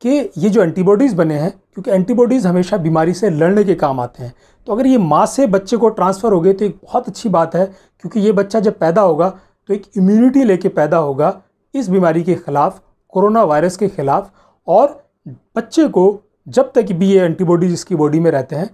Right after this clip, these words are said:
इस इन्फेक्शन से, कोरोना वायरस के इन्फेक्शन से ये एंटीबॉडीज़ उसको बचा के रखेंगे। तो उन माताओं के लिए बहुत बड़ी खुशखबरी है ये, जिन लोगों ने प्रेगनेंसी के दौरान एक्सेप्ट कर लिया था कि हमें वैक्सीन ले लेना चाहिए, तो उनको कोई रिस्क नहीं है।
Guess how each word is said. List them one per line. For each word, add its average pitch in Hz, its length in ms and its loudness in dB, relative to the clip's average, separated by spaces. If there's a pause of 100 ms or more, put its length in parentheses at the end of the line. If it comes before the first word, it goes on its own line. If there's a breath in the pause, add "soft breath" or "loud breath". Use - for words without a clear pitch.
(480 soft breath)
इस 220 160 -10
इन्फेक्शन 147 500 -8
से, 185 300 -4 (280)
कोरोना 254 300 0
वायरस 151 300 0
के 190 100 -6
इन्फेक्शन 147 420 -8
से 240 300 -2 (340)
ये 175 100 -2
एंटीबॉडीज़ 147 500 -2
उसको 151 200 -6
बचा 156 300 0
के 123 180 -2
रखेंगे। 117 440 -8 (340)
तो 202 60 -4
उन 214 160 0
माताओं 254 340 2
के 262 100 0
लिए 247 100 2
बहुत 175 280 0
बड़ी 214 160 2
खुशखबरी 214 540 -2
है 165 140 2
ये, 190 180 0 (300 loud breath)
जिन 262 240 4
लोगों 156 240 2
ने 180 120 0
प्रेगनेंसी 190 680 -2
के 196 220 2
दौरान 156 560 0 (600)
एक्सेप्ट - 380 -2
कर 196 140 2
लिया 175 200 2
था 165 160 -4 (300)
कि 165 80 -6
हमें 180 220 2
वैक्सीन 170 440 0
ले 160 160 2
लेना 196 220 2
चाहिए, 165 300 0
तो 165 100 0
उनको 175 160 -2
कोई 196 180 0
रिस्क 233 360 -2
नहीं 208 220 0
है। 214 160 -2